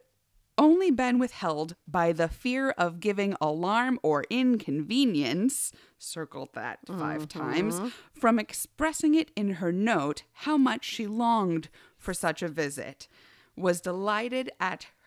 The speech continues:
Speaker 1: her entrance," and that's Elizabeth coming to visit her.
Speaker 2: Mm-hmm.
Speaker 1: It just, oh, that hurt,
Speaker 2: Mm-hmm.
Speaker 1: 'cause I do that.
Speaker 2: Mm-hmm. I
Speaker 1: And
Speaker 2: actually, can I interrupt you there just to say,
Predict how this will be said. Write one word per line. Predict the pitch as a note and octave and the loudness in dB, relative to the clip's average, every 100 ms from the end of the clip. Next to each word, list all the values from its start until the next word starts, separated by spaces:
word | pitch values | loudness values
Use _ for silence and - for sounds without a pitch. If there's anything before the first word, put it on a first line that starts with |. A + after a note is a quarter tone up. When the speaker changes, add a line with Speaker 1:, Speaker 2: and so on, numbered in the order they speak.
| - | -6
Speaker 1:
her | F#3+ - | -4 -2
entrance," | E3 E3 - C3 B2+ B2+ | -2 -4 -4 -6 -4 -8
and | - D#3+ | -6 -6
that's | D3 - | -6 -8
Elizabeth | D#3+ D#3+ C#3+ - A#2+ | -4 -4 -6 -10 -12
coming | - B2+ B2 | -8 -6 -6
to | C#3 | -8
visit | A2+ C3+ - | -12 -14 -16
her. | - F#3 E3 | -12 -10 -8
Speaker 2:
Mm-hmm. | D#3+ D3+ D3 D#3 - | -10 -10 -10 -12 -8
Speaker 1:
It | F#3+ F#3 | -6 -6
just, | - F#3 D#3 D#3 - - - _ _ | -6 -4 -4 -6 -10 -12 -16 _ _
oh, | F#3 F#3+ F3+ E3+ E3+ _ _ _ _ _ _ _ _ _ - | -4 -2 -2 -2 -8 _ _ _ _ _ _ _ _ _ -6
that | A#3 | -6
hurt, | - B3 C#4 - - - - _ _ | -4 -2 -2 -4 -12 -20 -20 _ _
Speaker 2:
Mm-hmm. | A3+ G3+ F#3 G3 | -10 -10 -8 -6
Speaker 1:
'cause | G3 C4 | -4 -2
I | A#3 | -2
do | G3 G#3 | -2 -6
that. | F3+ - F#2 - - - | -6 -8 -8 -10 -12 -2
Speaker 2:
Mm-hmm. | A#3 A3+ A3 A3+ G#3 A3 - - - - - _ _ _ _ _ _ _ | 2 2 2 0 0 -2 -6 -18 -20 -20 -20 _ _ _ _ _ _ _
I | G3+ | 4
Speaker 1:
And | G3+ G3 | 4 2
Speaker 2:
actually, | F3+ A3+ A3+ F#3 | -2 -2 -2 -4
can | - A#3 | -4 -2
I | F#3+ F3+ | -2 -2
interrupt | G#3 F3+ D#3+ - | -2 -2 -4 -4
you | F3+ | -6
there | E3 E3+ F3 | -2 -2 -2
just | F3 - | -6 -6
to | - | -6
say, | F#3 - E3 D#3 D3 E3 | -4 -2 0 0 -2 -4